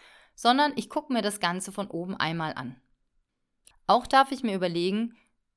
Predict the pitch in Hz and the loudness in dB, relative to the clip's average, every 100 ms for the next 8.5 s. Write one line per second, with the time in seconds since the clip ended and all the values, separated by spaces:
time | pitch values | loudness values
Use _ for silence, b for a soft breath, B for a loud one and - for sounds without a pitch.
0 | _ - 220 - 294 311 - 208 214 196 | _ -4 -4 0 -2 -2 -2 0 2 0
1 | 175 170 156 170 _ _ 196 185 185 160 | 0 0 -4 -12 _ _ 0 2 -2 -2
2 | 185 170 156 - - _ _ _ _ - | -2 -2 -2 -8 -16 _ _ _ _ -4
3 | 175 170 190 196 - 165 156 - 175 160 | -2 2 2 2 -4 -10 -10 -2 0 0
4 | - 143 127 92 - _ - 185 180 175 | -2 -4 -4 -8 -14 _ -6 -2 0 0
5 | 180 - 185 262 269 - _ _ _ 175 | -2 -8 -2 -2 -2 -8 _ _ _ -2
6 | 247 330 - 220 - - 294 - 180 156 | 0 0 -2 -6 -6 -2 -2 -2 -6 -6
7 | 143 175 196 233 214 208 262 262 254 214 | -6 -6 -2 -2 -2 -2 -6 -4 -4 -2
8 | 190 202 233 269 277 | -4 -2 -2 -4 -8